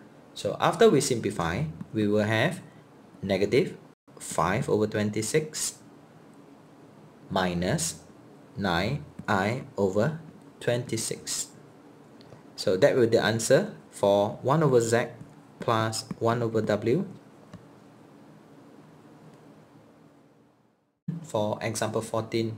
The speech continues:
B. Express the conjugate of W in the polar form. So in here, the conjugate for W will be equals to one minus five I. Step number one,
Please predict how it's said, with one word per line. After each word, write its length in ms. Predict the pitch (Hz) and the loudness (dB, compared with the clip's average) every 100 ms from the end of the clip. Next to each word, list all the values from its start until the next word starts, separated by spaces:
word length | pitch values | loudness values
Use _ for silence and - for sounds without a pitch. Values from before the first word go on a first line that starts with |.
| - | -4
B. 300 | 113 107 - - - - - - - | -2 0 -4 -16 -20 -20 -20 -20 -4
Express 580 | 127 139 - - 190 214 | -4 -2 -4 0 0 0
the 140 | - 117 | -2 0
conjugate 500 | 113 113 117 135 - | 0 -2 -2 -2 -2
of 180 | 101 - | -4 -4
W 440 | 95 98 95 156 - - - - - | -4 -2 -4 -4 -10 -18 -20 -20 -2
in 240 | 151 156 101 | 2 2 2
the 80 | 101 | -4
polar 320 | 107 95 92 | -4 -4 -4
form. 260 | 92 - - - - - - - | -6 -6 -10 -20 -20 -20 -20 -14
So 140 | - - | -4 -2
in 220 | 107 104 | 0 -2
here, 420 | 120 139 190 208 - - - - - - - - - - - - | 2 4 4 0 -8 -20 -20 -20 -20 -20 -20 -20 -20 -20 -20 -4
the 100 | 120 | -2
conjugate 580 | 117 143 156 156 175 - | 2 4 4 4 2 4
for 200 | 127 127 | 2 4
W 580 | 120 123 117 104 135 160 113 | 2 2 2 2 0 -4 -2
will 100 | 110 | 0
be 180 | 101 | 0
equals 320 | 113 - 113 110 | -2 2 0 0
to 140 | 104 | -4
one 580 | 95 98 107 156 170 - 127 | -4 -2 0 0 -2 -6 -4
minus 480 | 104 101 104 110 | -2 -2 -2 -6
five 540 | - 104 101 104 113 - - - 104 | -2 0 0 -2 -8 -12 -20 -4 0
I. 260 | 98 - - - - - - - - - - - - - _ _ _ _ _ _ _ _ _ - - - - - - - - - - - - - - - - - - - - - - | 0 -4 -18 -20 -20 -20 -20 -20 -20 -20 -20 -20 -20 -20 _ _ _ _ _ _ _ _ _ -20 -20 -20 -20 -20 -20 -20 -20 -20 -20 -20 -20 -20 -20 -20 -20 -20 -20 -20 -20 -20 -12
Step 260 | - 170 | -4 -2
number 220 | 127 127 123 | -2 0 2
one, 340 | 139 127 | 2 0